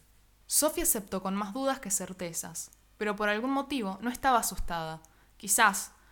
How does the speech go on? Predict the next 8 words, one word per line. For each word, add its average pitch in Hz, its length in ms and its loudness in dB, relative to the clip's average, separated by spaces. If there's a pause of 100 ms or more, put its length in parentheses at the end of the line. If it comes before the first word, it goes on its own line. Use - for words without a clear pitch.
(240)
saberse 226 400 2
cerca 202 380 -2
de 202 80 -2
mí 208 280 -4
la 202 120 -6
hacía 233 180 -2
sentir 208 320 -2
segura. 165 480 -8